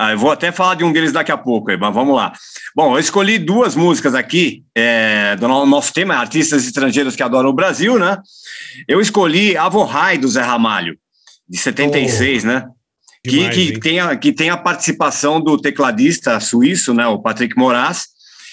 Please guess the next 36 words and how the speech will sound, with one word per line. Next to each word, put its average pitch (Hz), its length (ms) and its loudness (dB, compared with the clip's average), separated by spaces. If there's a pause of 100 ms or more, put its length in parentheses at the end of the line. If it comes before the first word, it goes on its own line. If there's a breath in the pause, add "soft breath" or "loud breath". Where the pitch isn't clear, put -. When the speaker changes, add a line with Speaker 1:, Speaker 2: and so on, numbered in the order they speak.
(280 loud breath)
Speaker 1:
que, 127 1000 2
é, 95 420 -6 (160)
tocou, 147 440 2
é, 98 380 -2
tocou 127 260 -2
no, 120 100 2
é, 87 800 -8
no, 110 240 0
no 123 160 4
Yes, 127 420 2
né? 117 300 0
E 95 300 -6
gravou 135 360 0
acho 214 140 -2
que 208 80 2
um 226 180 6
disco 147 440 0
com 120 140 0
o 107 40 2
Yes, 113 360 0
ou 127 160 2
um 127 360 2
disco 147 280 -2
e - 20 2
uma 127 160 0
parte 143 340 -4
do 107 100 -2
disco 117 240 -4
seguinte, 117 440 0
aquele 123 220 2
Speaker 2:
É. 123 60 2
Speaker 1:
Relayer. 117 600 0 (100)
Speaker 2:
Relay, 156 240 0
Speaker 1:
Né? 139 340 -4
Speaker 2:
Relayer, 139 640 0
e 151 60 0